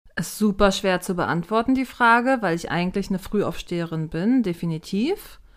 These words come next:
Also mir geht's dann auch tagsüber besser und ich schaffe auch vormittags viel mehr, deswegen ist mein Beruf ja auch perfekt für mich.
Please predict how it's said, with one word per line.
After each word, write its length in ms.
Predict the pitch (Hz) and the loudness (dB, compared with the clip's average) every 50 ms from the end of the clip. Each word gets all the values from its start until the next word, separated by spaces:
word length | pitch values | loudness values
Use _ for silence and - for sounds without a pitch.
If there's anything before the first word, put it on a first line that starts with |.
| - - - | -20 -14 -6
Also 240 | - 156 170 170 180 | -2 -2 0 0 0
mir 120 | 175 170 165 | 0 0 2
geht's 220 | 185 180 175 - | 0 -2 -2 -4
dann 100 | 190 - | -6 -6
auch 80 | 90 - | -6 -4
tagsüber 460 | - 190 175 185 - - 202 208 196 | -2 -2 -2 -2 -2 -2 -2 -2 -2
besser 560 | 196 202 208 208 - - 262 247 240 240 - | 0 -2 -2 -2 0 0 0 0 2 0 0
und 180 | - 175 165 - | -2 -4 -6 -8
ich 120 | 170 - | -10 -8
schaffe 320 | - 214 220 214 - 220 - | -4 -4 -4 -2 -2 -4 -4
auch 120 | 185 - | -4 -6
vormittags 560 | - - 220 208 208 208 202 - 196 196 196 | -4 -2 0 0 2 0 0 -2 -6 -6 -6
viel 140 | - - 202 | -4 -4 -2
mehr, 260 | 190 185 185 185 190 | -2 -2 -2 -2 -2
deswegen 280 | 180 170 170 - 143 151 | -4 -4 -6 -6 -6 -6
ist 140 | 160 165 - | -6 -6 -6
mein 140 | 160 160 156 | -6 -4 -4
Beruf 260 | 160 160 - - - | -4 -6 -8 -6 -6
ja 100 | 226 - | -4 -4
auch 140 | 208 - - | -4 -4 -2
perfekt 420 | - 214 202 - - 208 - - | -2 -2 0 0 -4 -4 -4 -4
für 140 | - - 240 | 2 4 4
mich. 340 | 233 240 247 254 - - | 4 4 2 0 -4 -6